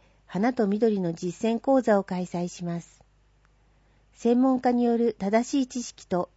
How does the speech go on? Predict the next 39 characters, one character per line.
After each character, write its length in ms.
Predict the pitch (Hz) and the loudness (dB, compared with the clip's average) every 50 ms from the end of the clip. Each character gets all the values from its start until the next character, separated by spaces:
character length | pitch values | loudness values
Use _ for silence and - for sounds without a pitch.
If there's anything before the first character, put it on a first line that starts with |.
| _ | _
技 120 | - - 226 | -12 -6 -4
術 300 | 247 240 220 - 214 196 | -2 -2 -2 -2 -2 0
を 80 | 175 | 0
身 100 | 170 170 | 0 -2
に 120 | 170 170 165 | -4 -4 -6
つ 140 | - - - | -10 -12 -8
け、 240 | - 160 165 170 - - _ _ _ _ _ - | -6 -6 -6 -6 -10 -16 _ _ _ _ _ -2
緑 160 | 170 175 - _ | -2 -2 0 _
化 140 | - 233 | 2 2
ボ 100 | 220 247 | 4 4
ラ 140 | 262 262 262 | 4 4 4
ン 80 | 247 247 | 2 0
テ 120 | - 220 | -2 -2
ィ 40 | 196 | -2
ア 40 | 190 | 0
や 280 | 190 180 175 190 - - _ _ | -2 -2 -2 -4 -6 -8 _ _
趣 180 | - - 269 277 | -8 -2 0 2
味 80 | 277 | 2
の 140 | 247 220 202 | 2 2 2
ガ 160 | - 190 190 | 0 0 0
ー 40 | 202 | 2
デ 120 | 208 214 208 | 2 2 2
ニ 120 | 214 208 | 2 0
ン 80 | 214 208 | 0 0
グ 100 | 208 208 | 0 0
に 180 | 202 202 196 | 0 -2 -2
活 40 | - | -2
か 100 | - 190 | -4 -6
し 140 | - - 208 | -4 -4 -4
ま 80 | 214 208 | -4 -4
し 140 | - - 214 | -2 -2 0
ょ 280 | 202 180 131 - - - _ _ _ _ _ _ _ _ _ _ _ _ _ _ _ _ _ _ _ _ _ _ _ _ | 0 0 0 -2 -6 -10 _ _ _ _ _ _ _ _ _ _ _ _ _ _ _ _ _ _ _ _ _ _ _ _
う。 40 | - | -8
日 120 | 180 185 - _ _ - | -8 -8 -8 _ _ 0
程 280 | 220 214 208 208 - - _ - | 2 2 2 2 0 -4 _ -4
及 280 | 170 185 208 208 202 | 0 2 2 2 2
び 220 | 190 208 202 - - _ | 0 -2 -4 -6 -8 _
内 260 | 165 165 170 175 175 175 | -6 -4 -2 -2 0 0
容。 340 | 180 165 160 151 151 - | 0 0 0 0 -2 -4